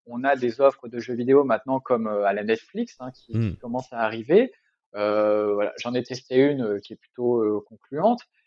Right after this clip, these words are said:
Speaker 1: Euh, et du coup, euh, bah, ça coûte quarante euros par an.
Speaker 2: Ouais.
Speaker 1: Euh, quand on décompose ça,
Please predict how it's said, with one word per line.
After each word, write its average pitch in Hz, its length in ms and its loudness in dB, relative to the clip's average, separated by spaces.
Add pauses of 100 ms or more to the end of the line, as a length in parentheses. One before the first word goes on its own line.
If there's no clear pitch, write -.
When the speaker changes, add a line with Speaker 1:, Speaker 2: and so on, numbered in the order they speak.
(300)
Speaker 1:
Euh, 113 320 2
et 120 140 0
du 117 160 -6
coup, 208 380 2
euh, 117 240 6
bah, 113 140 -4
ça - 280 -14 (160)
coûte - 340 -2 (100)
quarante 123 500 -4
euros 147 380 4
par - 360 -2 (120)
an. 175 220 6 (280)
Speaker 2:
Ouais. 98 180 -4 (180)
Speaker 1:
Euh, 117 140 -2
quand 143 260 -4
on 165 40 -2
décompose 151 680 2
ça, 180 420 2